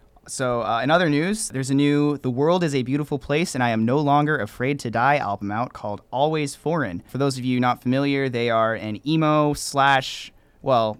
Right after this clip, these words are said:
not really slash, emo with post-rock influenced band.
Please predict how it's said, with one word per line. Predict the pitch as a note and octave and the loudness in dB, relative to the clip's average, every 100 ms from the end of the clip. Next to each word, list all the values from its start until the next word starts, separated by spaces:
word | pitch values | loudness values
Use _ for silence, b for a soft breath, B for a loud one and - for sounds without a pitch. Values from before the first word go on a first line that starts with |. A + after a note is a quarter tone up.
| - | -2
not | D#3 | 0
really | D3+ D3 | 0 -2
slash, | A#2+ - A#2+ A#2 - | -4 -2 0 0 -2
emo | D#3+ E3+ E3 | 0 2 4
with | C#3+ - - - | 2 -2 -12 -4
post-rock | C#3+ D3+ - C3+ C3+ C3+ - | 0 0 0 -2 0 0 0
influenced | C3 C3 C3+ C3+ C3 - | -4 -2 -4 -4 -4 -6
band. | B2 B2 B2 B2+ | -2 0 -2 -4